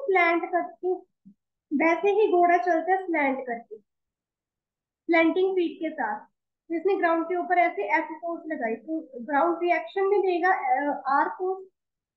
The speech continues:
जो कि ऐसे opposite यहाँ पर शो कर देते हैं, Reaction force आ गई जिससे वो आगे बढ़ा,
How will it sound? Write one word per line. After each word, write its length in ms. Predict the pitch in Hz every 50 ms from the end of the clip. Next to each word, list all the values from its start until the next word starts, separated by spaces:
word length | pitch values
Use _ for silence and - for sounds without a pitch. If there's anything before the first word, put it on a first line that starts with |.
| _ -
जो 140 | 254 302 285 294
कि 100 | 349 370
ऐसे 220 | 359 330 349 - 370
opposite 400 | 349 - - 330 302 320 330 -
यहाँ 200 | 320 320 302 285
पर 180 | 277 294 302 294
शो 140 | 302 302 294
कर 180 | - 269 240 220
देते 200 | 214 208 233 240
हैं, 80 | 247
Reaction 380 | 320 330 330 320 - - 349 330
force 320 | 330 320 320 311 294 320 285
आ 60 | 262
गई 140 | 277 320 294
जिससे 300 | 320 311 - 349 339 330
वो 80 | 392 381
आगे 220 | 359 311 285 302
बढ़ा, 200 | 254 240 214 208